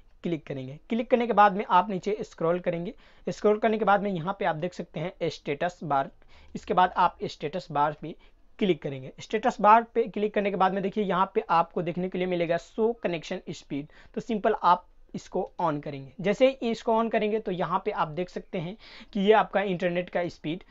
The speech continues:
शो होने लगेगा। तो सिंपल बाकी आप यहाँ से सर्च कर सकते हैं शो कनेक्शन स्पीड, और यहाँ से सर्च करके आप और डायरेक्ट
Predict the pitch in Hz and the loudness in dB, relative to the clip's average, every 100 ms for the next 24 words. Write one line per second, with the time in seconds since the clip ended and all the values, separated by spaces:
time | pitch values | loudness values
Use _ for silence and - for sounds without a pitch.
0 | - - - 160 427 220 - 185 160 135 | -20 -14 -6 -6 -6 -14 -6 -2 -2 -4
1 | 127 127 123 - - - - 254 262 233 | -6 -10 -14 -18 -20 -20 -12 -8 -4 0
2 | 254 226 233 254 254 226 214 - 233 220 | 4 4 6 4 4 -2 -2 2 2 2
3 | - 214 208 - 208 - 196 196 180 - | -2 -2 -4 -4 -4 -2 -6 -4 -4 -4
4 | 185 - 190 190 - 165 160 147 165 170 | -6 -6 -6 -6 -2 0 0 -2 -6 -6
5 | 170 - 175 175 185 180 170 - 156 - | -8 -4 -4 -2 -4 -4 -6 -4 -4 -4
6 | - - - - 156 143 147 - - - | -12 -20 -20 -4 0 2 2 -4 -20 -20
7 | - 156 156 156 165 | -10 -4 -2 -2 -6